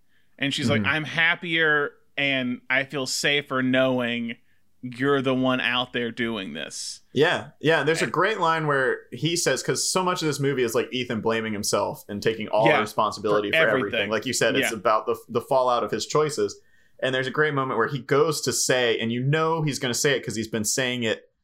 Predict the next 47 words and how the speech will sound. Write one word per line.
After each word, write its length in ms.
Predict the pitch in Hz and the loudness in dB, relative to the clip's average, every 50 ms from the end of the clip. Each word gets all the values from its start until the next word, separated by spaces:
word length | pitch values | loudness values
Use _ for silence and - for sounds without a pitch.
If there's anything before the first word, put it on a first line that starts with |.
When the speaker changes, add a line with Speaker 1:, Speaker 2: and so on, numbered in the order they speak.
| _ _ _ - | _ _ _ -2
Speaker 2:
throughout 260 | 147 139 131 123 - | 2 4 4 4 2
the 60 | 117 | 0
whole 120 | 117 110 110 | 0 0 0
movie, 260 | 120 123 117 110 104 | 0 0 0 0 0
but 140 | 98 110 107 | 0 0 0
he 60 | 107 | 0
goes 280 | 98 - 123 127 123 - | 0 0 0 0 0 -2
to 80 | - 110 | -4 -4
tell 240 | - - 117 117 113 | 0 0 2 2 2
her, 160 | 110 104 92 | 2 0 0
"I'm 120 | 104 107 | 0 -2
sorry, 480 | - - 120 113 113 110 104 95 - - _ _ _ _ _ _ _ _ _ _ _ _ _ | -2 0 0 2 2 2 0 0 -2 -6 _ _ _ _ _ _ _ _ _ _ _ _ _
this 220 | - 117 107 - - | -2 -2 -2 0 -2
was, 120 | 117 104 98 - - _ _ _ _ _ _ - | -4 -6 -6 -10 -20 _ _ _ _ _ _ -2
this 180 | - 120 113 - | -2 -2 0 0
was, 100 | 117 107 - | -4 -2 0
everything 400 | 123 123 127 143 139 - 143 127 | 0 0 0 0 -2 -2 -2 -2
that 100 | 113 - | -2 -2
happened 400 | - 117 113 107 - 120 110 104 | 0 0 -2 0 -2 -2 -2 -2
was 180 | 101 101 98 - | -2 -2 -2 -2
my 220 | 113 101 101 98 | -2 0 0 -2
fault." 400 | 98 - - 104 101 - - - - - _ _ _ _ _ _ - | -4 -2 -2 0 0 0 -2 -6 -10 -20 _ _ _ _ _ _ -4
And 160 | 104 113 110 | -4 -2 0
she 160 | - - 139 135 | 0 -2 0 0
stops 460 | - - - 127 120 131 139 - - | -2 2 4 6 6 6 4 4 0
him 100 | 123 113 | -2 0
and 80 | 107 104 | 0 0
goes, 180 | 110 107 98 | 2 0 0
"Nothing 440 | 110 110 123 123 113 110 - 113 107 | 0 0 2 2 0 0 0 -2 -2
happened 560 | - 120 117 113 110 - 110 101 98 - - - _ _ _ _ _ _ _ _ - | 0 0 0 0 -2 -2 -4 -4 -4 -6 -8 -10 _ _ _ _ _ _ _ _ -4
because 480 | 110 107 - - 123 113 107 95 95 107 | -4 -4 -2 0 0 0 0 0 0 0
you 160 | 110 104 101 | 0 2 2
were 140 | 104 98 - | 2 2 2
here." 420 | - 110 104 - - - - _ _ _ _ _ _ _ _ _ _ _ - | 2 0 0 -2 -4 -8 -14 _ _ _ _ _ _ _ _ _ _ _ 0
And 180 | - 107 104 107 | 0 2 2 4
that's, 280 | 104 110 107 107 - | 2 2 2 0 -2
that's 280 | - - 120 120 120 - | 0 2 2 2 4 2
what 100 | 143 123 | 2 2
he 80 | 123 110 | 2 2
needs 260 | 117 117 110 113 - | 0 0 0 0 -2
to 80 | 117 113 | -2 0
hear 200 | 123 120 113 98 | 0 2 2 2
in 100 | 95 98 | 2 0
that 180 | 98 98 - | 0 0 0
moment. 260 | 101 98 95 95 87 95 | 0 -2 -2 -2 -2 -2
It's, 180 | 95 - - | -4 -2 -2
uh, 160 | 101 101 98 | 0 0 2